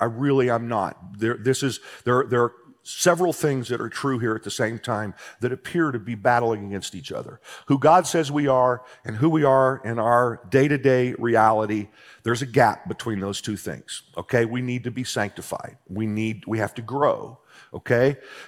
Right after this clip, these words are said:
And, and in order to, to, to, to, to do this, we have to believe. The life that we live, we now live through faith in the Son of God. So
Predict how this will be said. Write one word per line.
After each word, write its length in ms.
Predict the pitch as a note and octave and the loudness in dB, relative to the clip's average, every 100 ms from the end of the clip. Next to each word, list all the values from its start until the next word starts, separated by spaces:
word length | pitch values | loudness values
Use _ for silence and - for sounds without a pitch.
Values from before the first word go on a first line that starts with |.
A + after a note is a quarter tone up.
| - | -4
And, 180 | A#2+ A#2+ | -2 0
and 120 | B2+ | 0
in 60 | C3 | 2
order 380 | D3 E3+ G#3 G3 G3 | 4 6 4 2 0
to, 120 | - D#3 | -4 -4
to, 220 | - C#3 - | -2 -6 -6
to, 240 | - C3 B2+ | -2 -2 -2
to, 460 | - - B2 - | -4 -2 -2 -4
to 140 | - B2+ | -8 -4
do 240 | A2 C#3+ | 0 2
this, 340 | A#2 G2+ G2 - - - | 2 -2 -4 -12 -14 -4
we 160 | B2+ | 0
have 280 | C3 C3+ - | 4 4 2
to 120 | C#3 | -4
believe. 760 | C3+ A#2+ D#3+ A3 E3+ - - - _ - _ - - | -2 0 0 0 -4 -8 -18 -20 _ -20 _ -20 -20
The 300 | A2+ - A#2 | -16 -4 0
life 400 | A#2+ A#2+ D3 - | 4 6 4 2
that 100 | F3+ | -2
we 140 | F3+ | 0
live, 360 | F3 C#3+ C3+ A#2+ | 2 6 4 2
we 160 | A#2 B2 | -4 -4
now 340 | A2 A#2+ C#3 | 0 2 2
live 360 | D3 A#2+ A#2+ G#2+ | 2 0 0 -4
through 320 | - B2 A2+ | -10 -8 -8
faith 920 | - - - G#3 A3+ C#3 - - - _ _ | -10 -12 -6 -4 -4 -6 -10 -16 -16 _ _
in 100 | B2+ | -4
the 100 | C3+ | -2
Son 240 | C#3 C#3 B2+ | 0 0 -2
of 140 | B2+ | 0
God. 400 | D3 E3 F#2+ - - - | 2 4 2 -4 -16 -14
So 380 | - F#3+ D3 - | -2 4 4 2